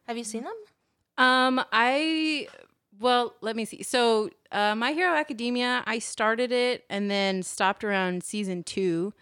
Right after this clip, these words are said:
Speaker 2: because it was no longer on T V or it was, it was before it was on Netflix.
Speaker 1: Mm.
Speaker 2: Um, and then recently I just started rewatching it. And then I just started Demon Slayer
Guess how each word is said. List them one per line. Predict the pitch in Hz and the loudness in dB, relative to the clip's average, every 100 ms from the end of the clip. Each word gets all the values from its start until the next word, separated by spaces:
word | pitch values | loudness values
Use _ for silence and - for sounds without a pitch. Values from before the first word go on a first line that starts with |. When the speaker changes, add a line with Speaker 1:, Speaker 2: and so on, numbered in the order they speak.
| _ _ _ _ | _ _ _ _
Speaker 2:
because | 185 185 185 175 | -10 -4 -2 -2
it | 180 - | -4 -4
was | 175 190 | -2 -2
no | 180 180 | -2 -2
longer | 175 170 170 170 165 - | 0 -2 -2 -2 -2 -4
on | 165 165 | -4 -6
T | - 185 | -8 -8
V | 165 175 180 180 180 | -8 -8 -8 -6 -6
or | 165 151 - | -6 -8 -10
it | 180 - | -8 -6
was, | 175 160 - - | -6 -8 -12 -8
it | 196 | -4
was | 190 202 | -2 -2
before | 226 - 277 | -4 -2 0
it | 254 | 0
was | 202 | -2
on | 190 | -4
Netflix. | 175 - 160 - - - - | -6 -10 -12 -14 -16 -18 -12
Speaker 1:
Mm. | 202 196 196 | -10 -10 -6
Speaker 2:
Um, | 214 202 196 | 0 2 2
and | 180 202 | 0 0
then | 202 | 0
recently | 202 226 - 233 208 185 | 0 -2 -2 -4 -4 -4
I | 180 | -4
just | 175 | -6
started | - 170 170 160 | -4 -2 -2 -4
rewatching | 170 165 151 - 175 | -8 -8 -8 -10 -10
it. | 170 175 - | -10 -12 -10
And | 190 196 | -6 -4
then | 196 185 185 | -4 -4 -6
I | 185 | -6
just | 180 190 - | -6 -6 -4
started | - 196 185 165 | -2 -2 -2 -6
Demon | 180 180 180 | -6 -4 -4
Slayer | - 175 156 160 165 | -6 -8 -8 -10 -12